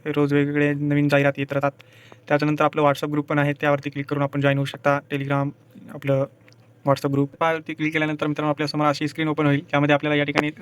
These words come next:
जाहिरात, अ, क्रमांक दिसेल, जेणे की शून्य एक ऑब्लिक दोन हजार चोवीस. तर मित्रांनो या ठिकाणी पाहू शकता, ज्या ठिकाणी चिन्हांकित केले गेलेले आहे त्या, त्या ठिकाणी ही जागा आहेत.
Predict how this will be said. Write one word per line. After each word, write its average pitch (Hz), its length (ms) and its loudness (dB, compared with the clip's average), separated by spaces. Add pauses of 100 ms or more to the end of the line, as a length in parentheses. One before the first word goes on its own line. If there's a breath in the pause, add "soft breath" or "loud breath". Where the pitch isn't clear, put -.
जाहिरात, 143 280 2
अ, 143 220 2 (320)
क्रमांक 147 260 2
दिसेल, 143 260 -2 (220)
जेणे 143 160 0
की 147 160 -2
शून्य 147 280 0
एक 151 280 0
ऑब्लिक 147 260 0
दोन 147 120 2
हजार 143 140 2
चोवीस. 147 340 -2 (540 soft breath)
तर 151 80 2
मित्रांनो 156 340 2
या 151 120 4
ठिकाणी 151 200 0
पाहू 156 160 2
शकता, 151 260 0
ज्या 147 140 2
ठिकाणी 151 300 0
चिन्हांकित 156 640 -4
केले 151 120 4
गेलेले 151 220 4
आहे 143 120 4
त्या, 147 140 -4
त्या 151 100 -4
ठिकाणी 151 300 -2
ही 147 140 0
जागा 143 220 2
आहेत. 143 140 2